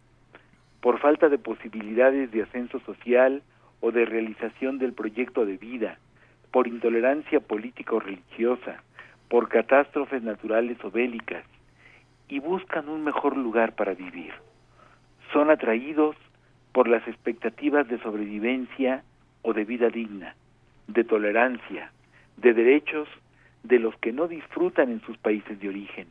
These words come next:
o por oportunidades no siempre abundantes ahí donde se meció su cuna. Los migrantes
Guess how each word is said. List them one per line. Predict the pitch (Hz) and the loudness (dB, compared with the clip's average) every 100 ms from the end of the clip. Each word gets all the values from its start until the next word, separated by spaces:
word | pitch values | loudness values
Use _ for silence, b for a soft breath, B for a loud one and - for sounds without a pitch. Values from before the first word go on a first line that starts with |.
| _ _ B B - | _ _ B B 4
o | 127 | 6
por | 127 127 | 8 4
oportunidades | 123 139 127 151 151 170 185 175 180 - b b b - | 4 -2 -2 -4 2 6 6 6 0 -4 b b b -6
no | 147 160 - | -2 -2 -2
siempre | 160 156 151 | -6 0 0
abundantes | 117 117 113 127 131 123 131 123 _ b b b - | 0 -4 2 2 2 -4 -8 -10 _ b b b 0
ahí | 120 131 151 | 2 0 0
donde | 143 123 110 | -2 -2 -6
se | - | -6
meció | 101 98 - 120 117 | -10 -12 -6 -4 -4
su | 113 | -10
cuna. | - 113 92 - - _ _ _ _ _ _ - B B - | -8 -6 -8 -14 -18 _ _ _ _ _ _ -20 B B -4
Los | 131 127 | -2 -2
migrantes | 135 131 175 170 160 | 0 4 4 2 -4